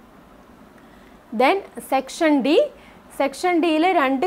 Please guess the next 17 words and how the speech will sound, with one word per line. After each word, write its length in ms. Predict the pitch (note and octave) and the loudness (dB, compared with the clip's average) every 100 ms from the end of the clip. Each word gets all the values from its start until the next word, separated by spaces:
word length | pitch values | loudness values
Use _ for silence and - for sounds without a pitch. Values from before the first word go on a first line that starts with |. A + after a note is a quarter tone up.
| F#4 | 0
questions 480 | C#4+ C#4+ D4+ C#4+ C#4+ | 0 0 -2 -2 0
ഉണ്ട്, 160 | C4+ C#4 G4 G#3+ | 0 0 2 2
ഓരോന്നിനും 500 | A#3 C4 B3+ C#4+ B4+ - A#3 B3+ | 4 2 2 0 -2 -4 -4 0
നാല് 240 | B3+ B3 A#3 | 2 2 0
mark 280 | G3 F#3+ G#3+ | -4 -6 -6
വീതം. 240 | A3 D3+ - - - - - - - - - - | -6 -6 -10 -20 -20 -20 -20 -20 -20 -20 -14 -4
Ninth 300 | C4+ C#4 C4 B3+ | 0 0 0 0
question. 340 | G#3 - - D#3+ - - - - - - | -2 -4 -8 -8 -10 -20 -20 -20 -14 -8
A. 40 | - - - - - - A#3+ C4+ | -8 -10 -20 -20 -20 -16 2 6
What 200 | F#4+ G#4 | 6 6
is 100 | G#4 F#4 | 4 4
the 100 | G4+ F4+ C#4+ | 4 4 4
name 220 | D4 E4 D#4 E4+ | 6 6 6 6
of 100 | F#4 - - G#3+ | 4 -2 -6 0
this 180 | D4+ F4 - - G#3 | 2 0 -4 -6 -4
device? 460 | F#3+ F3 F3 - - - - B4+ B4+ - - - - - - - - - - - | 0 0 -2 -8 -16 -20 -20 -18 -18 -20 -20 -20 -20 -20 -20 -20 -20 -20 -20 -10
B. 20 | A3 | 0